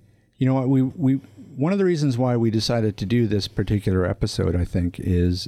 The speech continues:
is mainly for the fact that I feel like, uh, service departments like this, there are kind of unsung heroes, and it, it, they, they definitely are in the background. Um, you know, it's all about the new and shiny technology that's coming, that's,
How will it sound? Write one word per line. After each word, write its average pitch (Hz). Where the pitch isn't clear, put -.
is 139
mainly 170
for 143
the 135
fact 123
that 110
I 104
feel 131
like, 127
uh, -
service 175
departments 170
like 123
this, 113
there 170
are 190
kind 165
of 160
unsung 139
heroes, 113
and 113
it, 127
it, 127
they, 135
they 135
definitely 147
are 120
in 127
the 143
background. 131
Um, 95
you 98
know, 98
it's 104
all 123
about 123
the 117
new 107
and 104
shiny 107
technology 104
that's 95
coming, 101
that's, 110